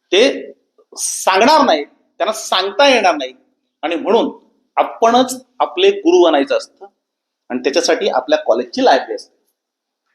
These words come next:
काय करणार? पहिल्यांदा जाऊन त्या लायब्ररीमधलं जेवढी पुस्तकं वाचता येतील तेवढी वाचा आणि खूप चांगली पुस्तकं आहेत, म्हणजे जगभरातलं नॉलेज त्याच्यामध्ये आहे.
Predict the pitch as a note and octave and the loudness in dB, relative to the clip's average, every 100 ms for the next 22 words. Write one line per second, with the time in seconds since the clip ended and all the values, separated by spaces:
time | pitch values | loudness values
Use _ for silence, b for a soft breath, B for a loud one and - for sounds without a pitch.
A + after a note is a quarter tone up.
0 | _ _ - G3 G3+ G#3 G#3 G3 F#3 F#3+ | _ _ 0 2 2 2 2 2 0 2
1 | F#3+ E3+ F3 A3+ - _ _ _ _ _ | 2 2 0 -6 -20 _ _ _ _ _
2 | _ _ _ - G#3 C4 G#3+ E3+ D#3+ D#3 | _ _ _ -4 0 2 2 0 -2 -10
3 | - C3 - _ - - A3+ C4+ E4+ E4 | -14 -20 -20 _ -6 2 4 6 4 4
4 | - D#4 C4+ G#3+ - D3+ B2+ - _ _ | 0 0 2 2 0 -6 -10 -12 _ _
5 | _ _ _ _ _ _ - F#3 G3 E3 | _ _ _ _ _ _ 4 6 8 6
6 | - C3 - C#4 C#4 - E3+ F#3+ A#3+ G#3 | 4 -4 -6 -8 -6 -4 -2 -2 -4 -6
7 | - F3 - - _ b - C#3+ - A3+ | -10 -10 -10 -12 _ b -8 -6 0 2
8 | C4 G#3 A#3+ B3 C#4 A#3 A3 - G#3 F3+ | 2 2 2 4 4 4 2 -2 -6 -6
9 | D3 G#2+ | -8 -10